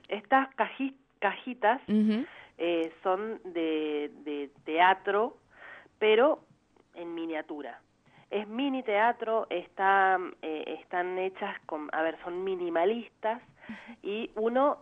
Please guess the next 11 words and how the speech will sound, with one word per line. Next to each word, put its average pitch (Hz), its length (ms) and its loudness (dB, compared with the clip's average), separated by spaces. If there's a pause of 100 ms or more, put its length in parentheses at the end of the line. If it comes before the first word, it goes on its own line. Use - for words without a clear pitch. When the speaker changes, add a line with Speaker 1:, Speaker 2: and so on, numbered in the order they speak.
Speaker 1:
eh, 170 300 -2
¿por 175 160 -2
qué 240 160 6
teatro 247 300 8
para 233 140 8
espiar? 208 540 6
Porque 170 300 -8
cada 262 320 8
espectador, 254 720 6 (1120)
esto - 260 0
es 196 180 4